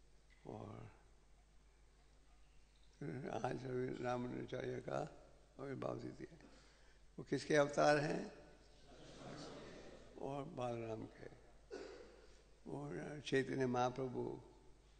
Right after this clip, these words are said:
ने रामानुजाचार्य की शिक्षा को स्वीकार किया। उन्होंने श्री संप्रदाय की स्थापना की और महाप्रभु ने रामानुजाचार्य की शिक्षा को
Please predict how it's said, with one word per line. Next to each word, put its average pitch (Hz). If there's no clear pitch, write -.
ने 127
रामानुजाचार्य 123
की 113
शिक्षा -
को 120
स्वीकार -
किया। -
उन्होंने 135
श्री 139
संप्रदाय 127
की 120
स्थापना -
की -
और 131
महाप्रभु 135
ने 127
रामानुजाचार्य 127
की 123
शिक्षा 67
को 123